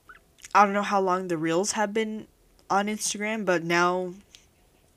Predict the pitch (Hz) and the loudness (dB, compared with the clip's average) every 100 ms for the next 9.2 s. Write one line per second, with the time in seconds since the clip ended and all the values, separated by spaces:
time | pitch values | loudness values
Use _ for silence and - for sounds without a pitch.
0 | - - - 196 196 180 175 180 165 160 | -20 -12 -6 -4 -4 -4 -4 -2 -4 -4
1 | 165 165 180 160 156 160 151 160 170 160 | -6 -6 -6 -4 -4 -6 -4 -4 -2 -2
2 | 180 156 151 156 151 151 151 147 156 147 | -4 -4 -6 -8 -6 -4 -4 -6 -8 -10
3 | 147 147 151 151 147 135 160 147 - 165 | -8 -8 -6 -8 -8 -8 -10 -10 -8 -4
4 | 170 160 160 - 170 170 175 170 165 151 | -4 -4 -8 -4 -2 2 2 0 -2 -6
5 | 143 147 156 151 151 151 143 147 151 151 | -4 -6 -8 -8 -6 -8 -8 -10 -12 -12
6 | 147 151 160 165 143 143 147 147 151 147 | -8 -6 -6 -6 -4 -4 -6 -8 -8 -6
7 | 156 160 214 - - - - - - _ | -2 -2 -2 -8 -16 -18 -20 -20 -20 _
8 | _ _ _ _ - 165 160 156 151 156 | _ _ _ _ -8 -4 -4 -6 -6 -6
9 | 151 156 | -6 -8